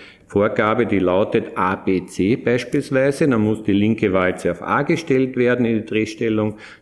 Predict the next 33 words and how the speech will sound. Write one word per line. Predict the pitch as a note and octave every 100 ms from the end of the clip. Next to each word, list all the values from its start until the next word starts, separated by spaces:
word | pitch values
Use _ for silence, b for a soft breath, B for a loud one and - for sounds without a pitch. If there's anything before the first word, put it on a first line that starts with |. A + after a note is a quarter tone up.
| -
die | F#2+ F#2+
mittlere | G2+ G#2 G#2+ G2 F2+
Walze | F2 E2+ F#2
auf | F2+ -
B | - G#2 C3 -
und | C3+ G2+
die | F#2+
dritte | F#2+ G#2 A2 F2+
Walze | F2 - A2
auf | - -
C. | - A2 E2+ - - -
Und | -
damit | D#2+ F#2 G#2 -
hätte | G#2 B2
man | A#2 A#2
eine | B2+ G#2+ G#2 B B B -
andere | E2 F#2 A2 A#2 B2
Grundstellung, | A#2 C3 C3 - B2 C3+ D3 B2
wie | A#2+
zum | C3 A2+
Beispiel | G#2+ A2+ - B2 G#2+
X, | G2+
Y, | A#2 G#2 B2+ C3 B2+
Z, | E3+ B2+ -
weil | F2
da | F#2+
stehen | - G2 G2+
die | G2+
drei | - F#2
Walzen | F2+ F2 - A2+
in | A2
ganz | A#2 -
anderen | C3+ C3+ A#2 F2+ F2